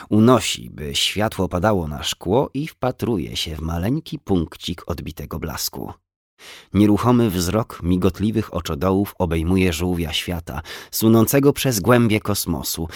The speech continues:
ze skorupą porysowaną kometami i poznaczoną uderzeniami meteorów.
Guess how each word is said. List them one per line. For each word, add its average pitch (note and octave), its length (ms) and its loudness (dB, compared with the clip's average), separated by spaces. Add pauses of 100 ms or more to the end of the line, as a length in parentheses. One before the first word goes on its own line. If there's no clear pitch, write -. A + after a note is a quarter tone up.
(160)
ze G2 220 2
skorupą D3 640 4
porysowaną G2+ 720 4
kometami F#2+ 720 0
i G2 100 -6
poznaczoną F2+ 800 0
uderzeniami E2+ 720 -2
meteorów. C2 920 -12